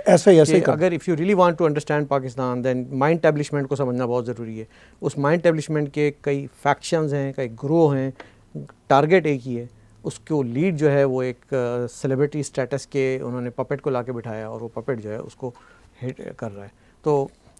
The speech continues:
Speaker 2: very strong message गौरव साहब आज के प्रोग्राम में गया है। अ, unless कि आपने कुछ ऐड करना है तो मैं इसको
Speaker 1: नहीं, नहीं, मेरा
Speaker 2: conclude
Speaker 1: ख्याल है
Speaker 2: करता हूँ।
Speaker 1: हमने
Speaker 2: बहुत स्ट्रॉन्ग मैसेज गया है,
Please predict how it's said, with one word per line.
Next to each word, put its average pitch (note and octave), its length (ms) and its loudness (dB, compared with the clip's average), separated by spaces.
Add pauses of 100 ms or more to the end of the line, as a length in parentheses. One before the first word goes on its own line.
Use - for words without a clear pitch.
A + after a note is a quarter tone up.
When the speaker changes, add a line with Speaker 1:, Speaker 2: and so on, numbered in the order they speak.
(120)
Speaker 2:
very G3+ 300 6
strong G3+ 300 8
message D#3+ 340 2
गौरव D#3 180 2
साहब D#3 160 2
आज C#3+ 140 2
के D3+ 80 -4
प्रोग्राम C3 260 -4
में C3+ 140 -4
गया B2+ 140 -4
है। C3+ 80 -10 (220)
अ, - 220 0
unless D3 220 -2
कि D#3 80 0
आपने C#3 180 -2
कुछ C#3+ 160 -6
ऐड D3+ 200 -2
करना C#3 200 -2
है C3+ 60 -4
तो C3+ 80 -10
मैं B2+ 120 -4
इसको D#3+ 120 10
Speaker 1:
नहीं, A3+ 100 10
नहीं, G#3+ 120 4
मेरा F#3+ 160 8
Speaker 2:
conclude D#3+ 60 -2
Speaker 1:
ख्याल F#3+ 120 6
है F3 60 6
Speaker 2:
करता D#3 60 6
हूँ। D#3 80 2
Speaker 1:
हमने D#3+ 140 2
Speaker 2:
बहुत A3 180 8
स्ट्रॉन्ग G3 320 2
मैसेज E3+ 260 0
गया D3 160 0
है, C#3+ 80 -8